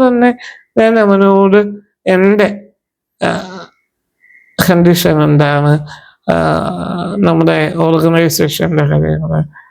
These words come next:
അദ്ദേഹം ദേശീയ കൊണ്ടുവന്നാകുന്ന പ്രത്യേകതകൾ, അതിന്റെ മരുന്ന്, അങ്ങനെ കുറച്ച്, കുറച്ച് കാര്യങ്ങളൊക്കെ സംസാരിച്ചു. ഏകദേശം പതിനഞ്ച് മിനിറ്റ് പിന്നെ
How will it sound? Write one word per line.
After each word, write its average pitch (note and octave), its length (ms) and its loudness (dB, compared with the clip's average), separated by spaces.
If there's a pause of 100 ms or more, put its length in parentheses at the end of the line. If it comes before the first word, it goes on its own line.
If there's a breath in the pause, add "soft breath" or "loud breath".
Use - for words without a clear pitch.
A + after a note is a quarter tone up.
(360 loud breath)
അദ്ദേഹം E3+ 260 2
ദേശീയ E3 300 2
കൊണ്ടുവന്നാകുന്ന D#3+ 840 0 (480 loud breath)
പ്രത്യേകതകൾ, D#3+ 880 0 (400 loud breath)
അതിന്റെ D#3+ 220 2
മരുന്ന്, D#3 680 2 (540 loud breath)
അങ്ങനെ C#4 200 2
കുറച്ച്, C#4 300 2 (200)
കുറച്ച് A#3+ 300 0
കാര്യങ്ങളൊക്കെ G3 720 2 (680 loud breath)
സംസാരിച്ചു. E3 520 -2
ഏകദേശം A3+ 480 0 (440 loud breath)
പതിനഞ്ച് A#3+ 400 2
മിനിറ്റ് A3 240 0
പിന്നെ G#3+ 380 2